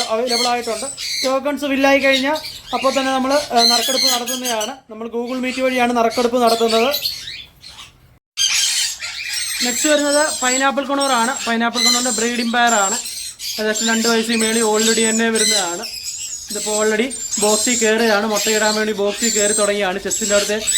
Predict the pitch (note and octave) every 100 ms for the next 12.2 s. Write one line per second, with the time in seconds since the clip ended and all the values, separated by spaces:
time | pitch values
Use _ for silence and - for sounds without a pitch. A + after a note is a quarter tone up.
0 | - - G#3 F#3+ F3+ F3 G#3+ G#3+ A3 A3
1 | G#3+ G#3+ G#3+ G#3 G#3 A#3 A3+ G#3 G3+ G#3+
2 | G#3 G3 F#3+ E3+ D3+ F#3 - - - -
3 | G#3+ G#3+ A3+ A3 A#3 G#3 G#3+ A3 G#3 G3+
4 | G#3 G#3+ G3+ G3 G3+ G3+ G#3+ G3+ A3+ G3+
5 | G#3 G#3+ A3 A3 A3 A3+ G#3 G3 A3 C#4
6 | - - - - - A3 G#3+ G#3+ A3 A3
7 | A3 A3+ G3+ E3+ G#3 A3+ A#3+ C4+ C4 C4
8 | B3 B3 A#3+ B3 B3+ A#3 D4+ D#4 A3+ A3
9 | A3+ A3+ C4 B3 G#3+ G#3 G#3+ A3 A#3 A#3+
10 | A3+ A3+ A3 G#3 G3+ G3+ G3 F3+ F3+ B3
11 | - - - G3+ A3 G#3+ A#3 - A3 A3+
12 | A3+